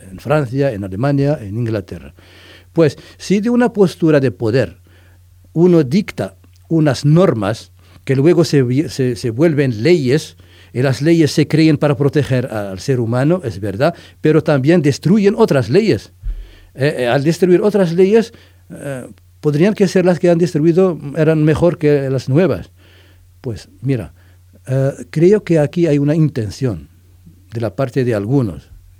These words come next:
que están detrás y no los vemos. Si queremos, eh, apuntar a quién son responsables ahora, los conocemos y todo el mundo los conoce.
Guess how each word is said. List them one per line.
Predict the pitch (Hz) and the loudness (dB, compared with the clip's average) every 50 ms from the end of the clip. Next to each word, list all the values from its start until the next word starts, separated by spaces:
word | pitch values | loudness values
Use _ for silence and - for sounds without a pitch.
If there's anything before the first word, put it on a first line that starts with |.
| _ - | _ -14
que | 110 101 104 | -12 -10 -10
están | 98 - - - 131 123 117 | -10 -8 -6 -4 -4 -4 -4
detrás | 110 104 - - 123 120 110 92 - - - | -4 -6 -4 -4 -4 -4 -4 -6 -10 -12 -10
y | 107 | -8
no | 98 98 98 107 | -8 -6 -6 -6
los | 107 101 87 82 80 | -6 -8 -10 -10 -8
vemos. | 90 107 113 98 80 69 - - - - - - - - - - - - - - _ - | -6 -4 -4 -4 -6 -10 -16 -20 -20 -20 -20 -20 -20 -20 -20 -20 -20 -20 -20 -20 _ -20
Si | - - - 170 170 185 190 - - | -10 -6 -2 -2 -2 -2 -4 -6 -4
queremos, | - 143 139 185 214 233 214 - - | -2 0 0 2 2 2 0 -2 -2
eh, | 180 147 135 127 131 127 117 117 113 117 - - - - - - _ _ | -6 -6 -6 -6 -8 -8 -10 -12 -14 -16 -18 -20 -20 -20 -20 -20 _ _
apuntar | - 113 - - 156 160 156 156 180 180 147 123 101 - - _ _ _ _ _ _ - | -10 -8 -2 0 2 2 2 2 2 0 0 -2 -4 -10 -18 _ _ _ _ _ _ -8
a | 117 117 | -8 -4
quién | - 156 156 160 143 | 0 2 2 2 2
son | - - 151 147 139 | 2 2 2 2 2
responsables | 143 - - - 143 139 - 175 160 151 156 139 120 | 0 -2 -2 -2 -2 0 0 0 0 2 0 0 2
ahora, | 156 156 175 202 202 156 | 2 2 2 2 2 2
los | 156 165 160 | 2 0 0
conocemos | - 143 123 120 110 - 147 151 170 180 165 | 0 -2 -4 -4 -2 0 0 2 2 2 0
y | 180 | -2
todo | 139 156 147 156 | -4 -4 -2 -2
el | 151 | -2
mundo | 151 160 156 143 | 0 0 0 0
los | 135 123 113 | -2 -2 -4
conoce. | - 104 104 98 90 82 - 76 76 | -6 -8 -8 -8 -8 -8 -12 -16 -18